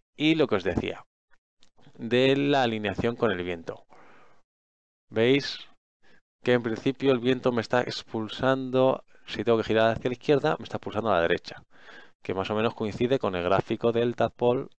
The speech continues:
que se ve ahí un pelín, un pelín a la izquierda. Y luego aquí en el horizonte artificial, la indicación de que aquí se aprecia un poco más, que estoy volando alto, ¿vale? Estoy volando un poco alto. Mientras,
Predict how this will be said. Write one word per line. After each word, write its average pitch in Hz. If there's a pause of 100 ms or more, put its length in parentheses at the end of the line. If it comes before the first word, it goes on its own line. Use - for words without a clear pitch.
(500)
que -
se -
ve 104
ahí 107
un 101
pelín, 196
un 196
pelín 196
a 170
la 117
izquierda. - (840)
Y 180
luego 131
aquí 120
en 113
el 101
horizonte 104
artificial, 117 (920)
la 90
indicación 95
de 104 (920)
que -
aquí -
se -
aprecia 90
un 87
poco 92
más, 123 (300)
que -
estoy 101
volando 104 (120)
alto, - (440)
¿vale? 98
Estoy -
volando 104
un 98
poco 110
alto. - (760)
Mientras, 120